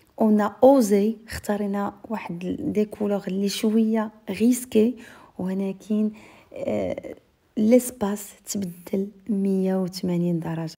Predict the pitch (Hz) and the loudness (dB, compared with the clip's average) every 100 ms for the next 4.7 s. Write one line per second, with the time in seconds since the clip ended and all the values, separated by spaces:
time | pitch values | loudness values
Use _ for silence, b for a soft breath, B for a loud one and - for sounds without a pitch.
0 | - 240 240 269 262 262 - 240 233 220 | 2 2 4 2 2 0 0 2 4 2
1 | 220 214 - 208 196 202 - 254 254 B | 0 0 0 0 0 -6 0 2 2 B
2 | B B _ 240 240 240 233 220 220 214 | B B _ 2 4 4 2 2 -2 -2
3 | 196 - - - 311 294 220 240 226 220 | -4 -8 -12 0 4 4 4 4 4 4
4 | 220 202 185 202 247 277 | 2 0 0 2 4 2